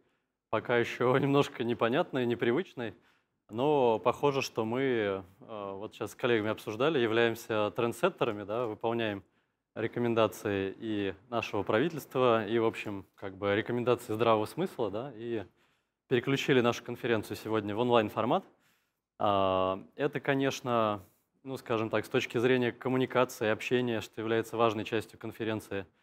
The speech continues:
а, перенести это всё в онлайн, конечно, невозможно, но мы сделаем всё, что мы можем, дадим вам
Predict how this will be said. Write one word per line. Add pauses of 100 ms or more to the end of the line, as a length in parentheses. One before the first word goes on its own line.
(640)
а,
перенести
это
всё
в
онлайн,
конечно,
невозможно, (420)
но
мы
сделаем
всё,
что
мы
можем,
дадим
вам